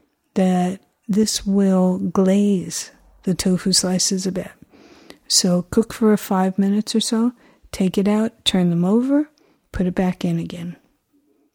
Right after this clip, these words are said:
Check the tofu again after that long and see how it looks. At this point, usually I add a little bit more no chicken broth after turning the slices over yet again,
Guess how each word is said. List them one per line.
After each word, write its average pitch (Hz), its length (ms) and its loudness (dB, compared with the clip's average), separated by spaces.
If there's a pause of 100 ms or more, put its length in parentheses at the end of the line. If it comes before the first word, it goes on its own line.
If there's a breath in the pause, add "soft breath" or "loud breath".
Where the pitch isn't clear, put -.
(520)
Check 240 200 2
the 302 160 2
tofu 233 440 2
again 190 440 2 (120)
after 196 360 0
that 185 280 -4
long 180 420 -2 (840 soft breath)
and 208 180 2
see 202 360 2
how 185 260 0
it 185 140 -6
looks. - 500 -8 (960)
At 196 140 0
this 254 180 0
point, 220 360 0
usually 196 380 2
I 180 40 -2
add 185 200 0
a 170 80 -4
little 262 540 0
bit 254 280 0
more 214 340 4
no 202 180 4
chicken 190 400 -2
broth 170 280 -2
after 175 300 -4
turning 185 380 2
the 202 60 2
slices 185 540 -2
over 180 300 -2
yet 175 260 -2
again, 190 600 2